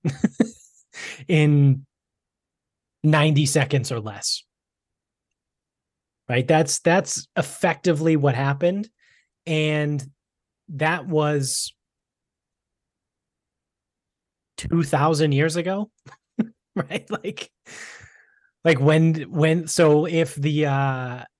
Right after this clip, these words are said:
if the original Jews got rounded up as slaves, like, three thousand years ago to take to Egypt, like, they probably ran away two thousand years ago, two thousand five hundred years ago, right? So,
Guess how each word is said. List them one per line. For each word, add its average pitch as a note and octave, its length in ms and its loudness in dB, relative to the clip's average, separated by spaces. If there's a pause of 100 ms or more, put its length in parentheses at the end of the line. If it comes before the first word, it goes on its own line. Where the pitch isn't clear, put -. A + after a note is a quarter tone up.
(720)
if D3+ 180 -2
the D#3 160 2
original D#3+ 460 4
Jews D#3 440 2
got C#3 220 0
rounded C#3+ 380 0
up C#3 160 -4
as C3 180 -4
slaves, C3+ 480 -4
like, A#2 240 -10
three A#2+ 380 -4
thousand D#3 480 0
years F3 240 -4
ago G3 400 -8 (840)
to D3 80 2
take C#3 280 2
to C#3 60 0
Egypt, C3 600 -2 (180)
like, A2+ 220 -6 (240)
they A#2+ 100 0
probably A#2+ 460 -4
ran A2+ 240 -2
away A2 500 -2 (180)
two A2+ 220 -4
thousand B2+ 380 -2
years C3 240 -2
ago, C#3 240 0
two C3+ 240 -4
thousand A#2 340 -8
five G#2+ 260 -8
hundred A#2 280 -8
years C3 240 -8
ago, C#3 220 -4
right? B2+ 280 -6
So, C3 160 0